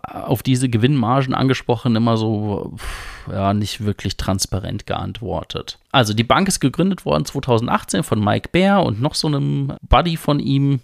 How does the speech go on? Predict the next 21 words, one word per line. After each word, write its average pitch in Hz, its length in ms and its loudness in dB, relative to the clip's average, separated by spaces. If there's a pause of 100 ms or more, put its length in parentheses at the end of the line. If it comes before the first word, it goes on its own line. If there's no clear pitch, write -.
mit 131 560 4
dem 113 220 4
Ziel, 170 600 2
sie 117 180 4
wollen 127 240 4
eine 113 200 4
Merchant 110 720 4
Bank 101 340 0
sein, 90 360 -4
ja, 107 260 0
also 110 300 2
sozusagen 113 440 2
in 107 120 0
die 120 180 0
alte 139 580 2
klassische 123 800 -2 (460)
Schweizer 120 1160 2 (800)
Bankenhistorie 127 1400 2
wieder 110 280 2
reingreifen 120 920 0
und 110 480 0